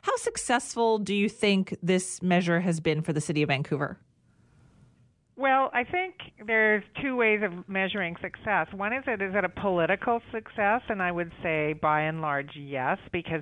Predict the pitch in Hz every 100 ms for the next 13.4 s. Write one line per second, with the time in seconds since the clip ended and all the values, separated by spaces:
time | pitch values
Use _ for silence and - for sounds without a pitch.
0 | - 180 175 160 - 151 - 139 139 160
1 | 165 - 151 147 143 - 147 151 147 151
2 | - 151 156 165 - 165 165 160 - -
3 | 135 135 139 - 156 - 170 165 151 139
4 | 139 202 - - - - _ - 170 160
5 | 160 170 202 196 202 208 208 214 202 202
6 | 208 202 233 226 214 226 285 320 - 339
7 | - 311 320 320 - - _ _ - 320
8 | 320 311 302 285 277 277 311 277 277 269
9 | 269 247 262 240 196 196 196 196 190 170
10 | 247 - 247 226 233 220 240 220 233 277
11 | 330 - 262 247 208 190 202 214 208 190
12 | 190 185 180 180 180 - - - - _
13 | _ - 185